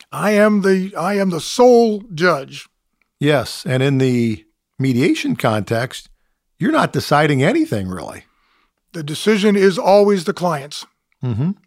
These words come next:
Speaker 1: in the mediation context.
Speaker 2: Yeah.
Speaker 1: So it's a, it's a significant difference. People sometimes use them interchangeably or incorrectly.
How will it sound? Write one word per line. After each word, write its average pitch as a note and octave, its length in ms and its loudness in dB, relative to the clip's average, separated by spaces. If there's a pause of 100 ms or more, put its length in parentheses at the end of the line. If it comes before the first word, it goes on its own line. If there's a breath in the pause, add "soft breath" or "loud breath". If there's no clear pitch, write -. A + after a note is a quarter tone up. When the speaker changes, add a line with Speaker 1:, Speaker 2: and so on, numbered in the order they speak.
(140)
Speaker 1:
in E3+ 140 -2
the F3 60 -2
mediation E3+ 580 -2
context. D#3+ 680 -10 (180)
Speaker 2:
Yeah. C3+ 280 -2 (100)
Speaker 1:
So E3+ 120 -2
it's F#3 140 0
a, A3 60 4 (120)
it's G#3+ 140 -4
a F3+ 240 -4
significant F#3 880 0
difference. D#3+ 520 -4 (420 soft breath)
People F#3+ 420 -2
sometimes G#3 540 2
use G3+ 200 0
them F#3+ 180 2
interchangeably G#3+ 800 0 (500)
or E3 180 0
incorrectly. G#3 640 0